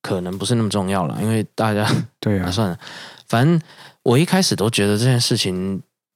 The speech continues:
Speaker 1: 大概不，没什么，因为其实以前就有类似的事情，只是以前不是动画。
Speaker 2: 哦。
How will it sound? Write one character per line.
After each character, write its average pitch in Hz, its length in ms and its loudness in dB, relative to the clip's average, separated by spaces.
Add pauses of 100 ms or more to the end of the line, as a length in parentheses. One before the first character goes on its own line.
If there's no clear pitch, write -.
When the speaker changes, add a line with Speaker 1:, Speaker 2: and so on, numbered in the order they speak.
(640)
Speaker 1:
大 143 120 0
概 131 160 0 (220)
不， 131 140 0
没 107 180 0
什 117 120 0
么， 87 140 -4
因 147 80 2
为 175 80 4
其 117 320 2
实 117 300 2
以 107 160 0
前 92 260 -2
就 127 140 2
有 95 100 2
类 104 220 2
似 - 160 0
的 92 60 0
事 104 180 0
情， 85 160 -4
只 101 100 -6
是 117 80 2
以 117 80 2
前 90 180 -2
不 87 280 -6
是 - 180 -2
动 90 240 -2
画。 98 460 -4
Speaker 2:
哦。 101 320 0